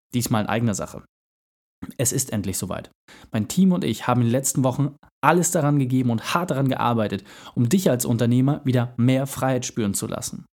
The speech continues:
Angeregt durch euer Feedback, das heißt, dass ihr zu viel arbeitet, zu hohen Erfolgsdruck habt und keine Zeit mehr für Sport oder Familie habt,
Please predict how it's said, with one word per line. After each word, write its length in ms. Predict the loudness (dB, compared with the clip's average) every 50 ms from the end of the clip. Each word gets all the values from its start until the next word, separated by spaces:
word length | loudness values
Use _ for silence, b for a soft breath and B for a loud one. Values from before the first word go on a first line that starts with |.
| _ _ _ _ _ _ _ B B B B B B B B 2
Angeregt 480 | 2 4 4 4 2 2 0 0 0
durch 260 | 0 0 0 0 0
euer 220 | 0 2 2 0 0
Feedback, 580 | 0 -2 -2 -2 -2 -2 -4 -4 -4 -6 -12 _ _
das 200 | -6 -6 -4 -2
heißt, 200 | -2 -2 -2 -2
dass 120 | -4 -4 -4
ihr 200 | -4 -6 -6 -6
zu 180 | -2 -2 0
viel 180 | 0 0 0 0
arbeitet, 560 | 0 0 2 2 0 0 0 -2 -4 -4 -6 -4
zu 200 | 0 2 2 2
hohen 100 | 2 0
Erfolgsdruck 640 | -2 -2 -2 -2 -2 -2 -4 -6 -6 -6 -4 -4
habt 200 | -4 -4 -4 -8 B B B B B B
und 160 | -2 0 0 0
keine 300 | 0 0 0 0 0 0
Zeit 260 | 0 0 0 0 0
mehr 200 | -2 -2 -4 -6 -6
für 120 | -6 -4
Sport 480 | -4 -4 -4 -2 0 0 0 -2 -4 -6
oder 120 | -6 -6
Familie 400 | -4 -2 0 0 2 2 0 0
habt, 200 | -2 -2 -4 -6